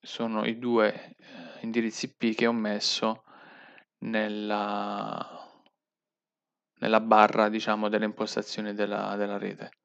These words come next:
Le armor, mm. Vabbè. Oppure, se posso, posso, posso, eccolo qua su Wikipedia, lo troviamo.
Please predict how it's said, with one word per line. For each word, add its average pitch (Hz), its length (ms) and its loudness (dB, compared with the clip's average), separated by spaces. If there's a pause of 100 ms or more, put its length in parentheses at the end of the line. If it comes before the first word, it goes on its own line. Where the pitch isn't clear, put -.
(920)
Le - 240 -10
armor, 120 840 -4 (580)
mm. 113 360 -10 (4000)
Vabbè. 107 240 2 (3750)
Oppure, 143 800 6
se 120 160 0
posso, 117 840 8
posso, 117 440 4
posso, 120 260 4
eccolo 110 300 0
qua 107 180 0
su 107 80 -6
Wikipedia, 107 640 -2
lo 107 180 -4
troviamo. 117 640 0